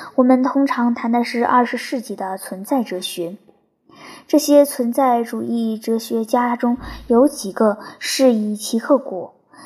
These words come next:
乃至黑格尔等人的学说为基础的。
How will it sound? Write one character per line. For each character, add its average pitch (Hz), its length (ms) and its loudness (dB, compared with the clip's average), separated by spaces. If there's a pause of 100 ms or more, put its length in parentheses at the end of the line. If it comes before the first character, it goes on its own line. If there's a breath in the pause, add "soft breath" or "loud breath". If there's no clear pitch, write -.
(140 loud breath)
乃 277 300 8
至 277 440 2
黑 339 220 2
格 320 140 -6
尔 262 140 2
等 233 160 -2
人 190 420 -8
的 208 120 -6
学 202 280 -8
说 311 340 4 (120)
为 202 180 -6
基 330 240 2
础 - 260 -6
的。 180 260 -2